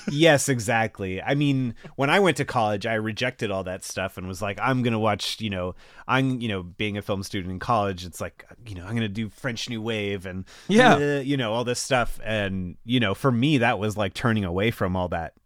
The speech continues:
Speaker 2: the
Speaker 1: Sure.
Speaker 2: stuff I watched as a kid. Um, it's funny to me, and I, I don't know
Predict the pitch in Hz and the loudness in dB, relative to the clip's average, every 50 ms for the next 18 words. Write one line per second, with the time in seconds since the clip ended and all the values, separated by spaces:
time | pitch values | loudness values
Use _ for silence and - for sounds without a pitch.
0 | _ _ _ - 98 95 85 82 - 330 320 - 104 98 - 101 92 92 92 92 | _ _ _ -10 -8 -6 -4 -4 -2 -2 0 0 -2 -2 -2 -2 0 0 -2 -4
1 | - 95 85 85 85 - - 113 101 92 85 85 - - - - - - - - | -4 -8 -10 -10 -12 -6 -2 0 0 0 -2 -6 -12 -16 -20 -20 -20 -20 -20 -14
2 | - - 110 110 107 110 - _ 175 151 - - - 196 214 226 233 185 - 170 | -4 2 2 2 2 2 -2 _ -4 -2 -2 0 2 4 4 4 4 2 0 0
3 | 147 139 135 123 117 113 117 113 - _ - 117 120 131 127 123 123 120 117 113 | 2 2 4 2 2 0 -2 -4 -6 _ -4 -2 -2 0 -2 0 0 2 2 2
4 | 113 113 110 95 | 0 -2 -4 -8